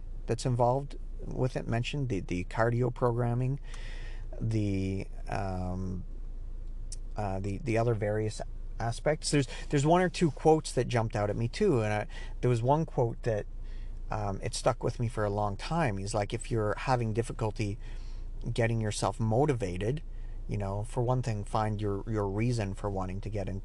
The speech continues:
into better shape, and also turn, if you're saying, 'I should do something, I should do something,'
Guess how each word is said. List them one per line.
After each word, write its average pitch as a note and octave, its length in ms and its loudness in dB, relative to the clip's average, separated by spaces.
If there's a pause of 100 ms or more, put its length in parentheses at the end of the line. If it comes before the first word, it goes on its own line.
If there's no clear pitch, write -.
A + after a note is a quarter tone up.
(300)
into G#2 200 -4
better G2 240 -2
shape, F#2+ 320 -2 (500)
and A#2 160 -2
also A2 540 2 (180)
turn, B2+ 480 2 (720)
if - 240 0
you're B2+ 160 4
saying, B2 420 2
'I B2 160 2
should C3+ 300 0
do C3 160 0
something, C3 340 -2
I G#2+ 80 2
should A#2 220 -2
do A#2 140 0
something,' C3 360 -2